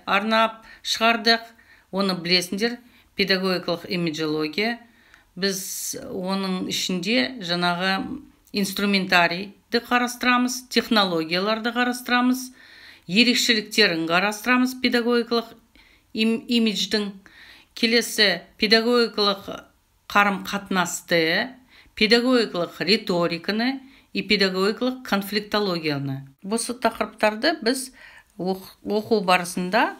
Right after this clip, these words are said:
тағы да қарастырамыз сізбен. Өздеріңіз, ә, с-, практикалық сабаққа дайындап жатқан технологияларды қарастырамыз келесі сабақта.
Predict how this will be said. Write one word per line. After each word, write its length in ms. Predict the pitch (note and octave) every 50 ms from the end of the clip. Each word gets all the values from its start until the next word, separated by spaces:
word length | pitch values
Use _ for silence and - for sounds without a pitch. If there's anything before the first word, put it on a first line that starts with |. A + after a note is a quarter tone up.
| -
тағы 240 | - - - F3+ F#3
да 140 | F#3 G#3 A#3+ B3+ B3+
қарастырамыз 720 | - - G#3+ A3 A#3+ A#3+ - - - F#3 F3 E3+ E3 D#3+ - -
сізбен. 480 | D#3+ D3+ D3 D3 D3+ C#3 C#3+ C#3+ C#3 - - - - _
Өздеріңіз, 540 | - F#3 G3 F#3+ F#3+ G#3 G3+ G#3 G3+ G3 G3 - -
ә, 480 | - F#3 F3+ F3 E3+ E3+ E3 D#3+ D#3+ D#3+ - - - - -
с-, 220 | - - - -
практикалық 540 | - - G3+ F#3+ F#3+ - - - F#3 F3 F3 -
сабаққа 460 | - F3 F3 F3 F3 - - C4+ D#4 E4+ E4 - - - - - _ _ -
дайындап 320 | F#3 F#3 F#3 F#3 F3+ E3+
жатқан 540 | E3+ - E3+ E3 - - - E3 D#3 D#3 C#3+ - - _ _ _ _ _ - _ _ _ _ _ _ _ _ _ _
технологияларды 1080 | - - E3+ - F#3 F3+ F3 E3+ D#3+ D#3 D#3 D3+ D3+ D3 D3 D3 D3 - D3+ D3 D3+ D3 - - _ _ _ _ _ _ _ _ _ _ _ _ -
қарастырамыз 800 | - E3+ D#3+ D#3 D3 - - - - D#3 D3 D3+ E3+ A3+ - -
келесі 320 | - D#4 D4+ D#4+ D#4+ D#4+
сабақта. 560 | - - E4 D#4+ D#4 D4+ D4+ - - D4+ D4